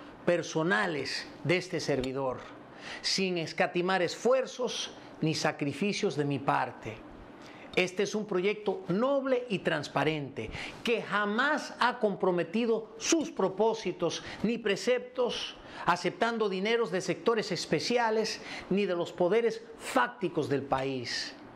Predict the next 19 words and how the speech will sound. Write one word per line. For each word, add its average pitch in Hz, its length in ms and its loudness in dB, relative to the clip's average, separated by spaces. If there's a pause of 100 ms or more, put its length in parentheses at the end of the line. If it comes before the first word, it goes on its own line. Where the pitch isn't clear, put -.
(300)
Tampoco 190 640 2
se - 140 0
ha 202 80 2
nutrido 202 560 2
de 170 100 2
los 151 140 0
sectores 208 680 0
oscuros, 170 800 0 (520)
ni 160 120 2
ha 180 80 0
sido 202 280 -2
favorecido 190 800 2
con 175 140 2
recursos 170 560 2
de 160 100 6
la 143 80 4
Junta 233 360 2
Central 165 520 2
Electoral, 139 600 2